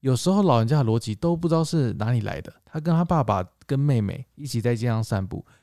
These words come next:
散一散步，爸爸突然就没预告的自己就上了公车回家，<laughs> 然后转头跟他们说拜拜。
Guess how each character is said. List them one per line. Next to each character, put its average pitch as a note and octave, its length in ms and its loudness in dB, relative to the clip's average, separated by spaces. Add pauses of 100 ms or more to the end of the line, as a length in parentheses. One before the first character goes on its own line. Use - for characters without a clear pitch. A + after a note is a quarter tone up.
(100)
散 G3 240 0
一 E3+ 60 2
散 D#3+ 220 2
步， C#3 260 -2 (220)
爸 D#3+ 220 2
爸 G#2 220 -4
突 F#3 280 2
然 A2+ 160 2
就 B2 280 0 (280)
没 B2 340 -2
预 F#3+ 200 2
告 C#3+ 220 2
的 G#2 200 -4 (260)
自 A#3+ 180 -2
己 A#2+ 140 -6
就 C#3 100 2
上 D#3+ 220 0
了 A#2+ 80 0
公 C3 200 0
车 C3+ 160 0
回 A#2 200 0
家， A2 300 -4 (680)
<laughs> - 720 -16
然 B2+ 140 0
后 D#3 80 4
转 A#2+ 220 2
头 A2 160 -2
跟 B2+ 120 -2
他 C3+ 120 2
们 A#2+ 80 0
说 B2+ 100 0
拜 E3+ 140 0
拜。 E3 540 0